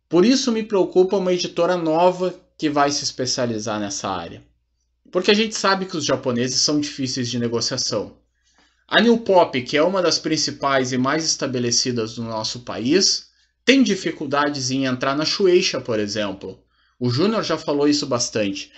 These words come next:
que mesmo ela sendo uma editora que já tem um espaço, tem um reconhecimento,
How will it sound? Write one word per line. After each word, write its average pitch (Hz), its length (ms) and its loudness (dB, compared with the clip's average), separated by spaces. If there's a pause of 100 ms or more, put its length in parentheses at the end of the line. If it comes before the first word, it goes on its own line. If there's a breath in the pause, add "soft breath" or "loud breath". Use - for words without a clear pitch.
(480 soft breath)
que 131 600 0
mesmo 190 480 4
ela 170 240 4
sendo 147 280 2
uma 143 140 2
editora 127 580 0 (280 loud breath)
que 143 160 -4
já 135 140 2
tem 160 220 0
um 160 160 0
espaço, 135 600 0
tem 156 180 0
um 151 80 2
reconhecimento, 123 960 -2